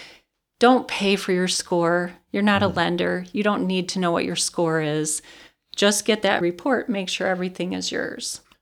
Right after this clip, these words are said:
Speaker 2: I think that's important 'cause a lot of people just look for their score, and that doesn't always equate to your report. And they're
Speaker 1: Correct.
Speaker 2: two different things. So, no, I think that's awesome, and I think that will kinda do it for this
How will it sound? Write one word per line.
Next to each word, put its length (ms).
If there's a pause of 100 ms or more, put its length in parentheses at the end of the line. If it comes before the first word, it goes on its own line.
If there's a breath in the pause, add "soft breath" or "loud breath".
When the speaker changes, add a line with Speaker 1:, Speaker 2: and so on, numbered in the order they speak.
(100)
Speaker 2:
I 80
think 120
that's 160
important 380
'cause 80
a 40
lot 120
of 20
people 220
just 300
look 260
for 580
their 180
score, 720 (140)
and 100
that 140
doesn't 240
always 300
equate 500
to 120
your 160
report. 560 (140)
And 80
they're 40
Speaker 1:
Correct. 380
Speaker 2:
two 100
different 340
things. 420 (240)
So, 280 (840 loud breath)
no, 80
I 60
think 160
that's 160
awesome, 540
and 600
I 140
think 260
that 160
will 120
kinda 260
do 240
it 120
for 180
this 240